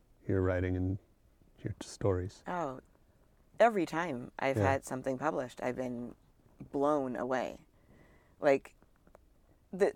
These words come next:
Speaker 2: particularly this last piece, um, to, to get a letter from, or an email from the editor on, on New Year's Day saying, "By the way, your piece had over a million views
Speaker 1: Wow.
Speaker 2: last month, making it the most viewed piece of
Speaker 1: That's cool.
Speaker 2: December."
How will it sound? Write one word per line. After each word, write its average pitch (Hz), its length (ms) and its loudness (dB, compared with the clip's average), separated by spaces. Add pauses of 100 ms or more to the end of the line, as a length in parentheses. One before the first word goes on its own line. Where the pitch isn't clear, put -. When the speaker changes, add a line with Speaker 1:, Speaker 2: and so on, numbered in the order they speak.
Speaker 2:
particularly 147 760 2
this 123 200 -2
last 92 300 -4
piece, - 420 -10 (300)
um, 101 400 0 (120)
to, 143 280 2 (200)
to - 120 -6
get 175 160 6
a 165 80 8
letter 135 360 4
from, 127 460 -2 (460)
or 139 160 6
an 135 80 0
email 139 380 0
from 131 240 -4
the 127 100 -2
editor 127 520 0 (840)
on, 127 440 0
on 131 220 0
New 135 80 0
Year's 131 260 0
Day 127 360 4
saying, 127 540 -2 (100)
"By 135 180 8
the 131 140 4
way, 131 300 6
your 127 200 2
piece 127 320 -6
had 127 140 -4
over 127 280 0
a 123 60 -2
million 120 400 -4
views 120 500 -4
Speaker 1:
Wow. 95 320 4
Speaker 2:
last 117 260 -4
month, 127 280 -6
making 127 300 -6
it - 180 -2
the 131 80 -4
most 120 340 -2
viewed 120 240 -4
piece - 380 -6
of - 140 -4
Speaker 1:
That's 110 220 6
cool. 104 200 4
Speaker 2:
December." 117 200 0